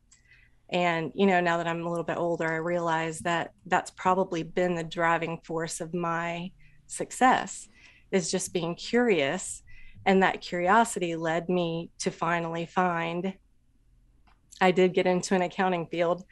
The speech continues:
um, because the job offers were so good. And I, you know, I had,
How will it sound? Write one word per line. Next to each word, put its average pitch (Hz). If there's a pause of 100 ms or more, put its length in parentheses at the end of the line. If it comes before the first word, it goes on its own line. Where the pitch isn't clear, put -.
(480)
um, 170
because 196
the 185
job 185
offers 202
were 180
so 190
good. 190 (120)
And 175 (140)
I, 190
you 202
know, 196
I 220
had, 202